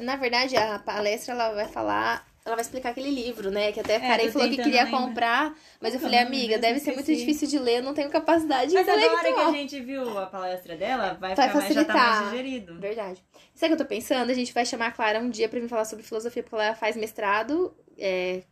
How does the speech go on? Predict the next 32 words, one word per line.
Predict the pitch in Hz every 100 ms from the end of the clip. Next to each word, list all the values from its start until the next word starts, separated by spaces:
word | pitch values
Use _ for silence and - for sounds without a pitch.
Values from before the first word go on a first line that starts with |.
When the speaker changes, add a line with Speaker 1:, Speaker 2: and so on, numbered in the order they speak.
| _
Speaker 1:
que | - 202
é | 185 214 247
lá | 226 -
do | 214
direito | 208 185
da | 190
filosofia | - 202 202 - 208 220
lá. | 208 311
Speaker 2:
É? | 220 320 466
Speaker 1:
Não | 247
sei | 254
muito | 240 240
explicar | - 247
muito | 226 240
bem. | 233 180 - - - - _ -
E | 240 240
ela | 226 262
ama | 262 277
filosofia, | 254 190 190 185 196
Speaker 2:
Uhum. | 196 190
Speaker 1:
gosta | 196 233
muito, | 220
estuda | - - 208
muito. | 208 _ _ _ - - - -
Enfim, | 349 427 - 330 214 196
e | - 392
aí, | 403 359 381 370 - -
e | 330 370
essa | 285 339 415
palestra | 440 294 254 277 -
me | 269 277
revolucionou, | 269 247 269 269 262 262 415 320 196